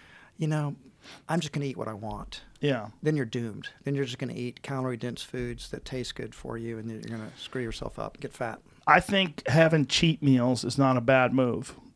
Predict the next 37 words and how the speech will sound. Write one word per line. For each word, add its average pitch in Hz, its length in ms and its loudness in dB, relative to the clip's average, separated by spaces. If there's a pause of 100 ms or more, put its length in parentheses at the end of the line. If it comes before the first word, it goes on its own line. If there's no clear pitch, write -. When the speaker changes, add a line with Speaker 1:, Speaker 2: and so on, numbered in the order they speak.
(140)
Speaker 2:
And, 127 320 2
uh, 127 320 2
that's 147 320 4
what 151 120 4
I 127 80 4
basically 123 420 0
do 123 300 2
when 117 80 0
I 113 80 -2
have 113 260 -6
big 120 220 -2
bowls 120 240 2
of 120 80 -6
pasta 120 400 2
or 123 180 2
I 117 40 0
sit 123 220 -6
down 123 200 -4
with 117 80 -2
a - 20 -4
bag 120 320 0
of 110 80 -10
cookies. 123 580 -4
I 135 200 2
don't 156 280 -2
think 143 200 -2
it's 131 180 -2
bad 131 460 4
to - 140 -4
reward 123 460 2
yourself, 104 440 -4
but 123 80 0
I 123 80 0
think 127 400 -2
the 113 100 -4
v-, 107 180 -8
majority 127 1200 6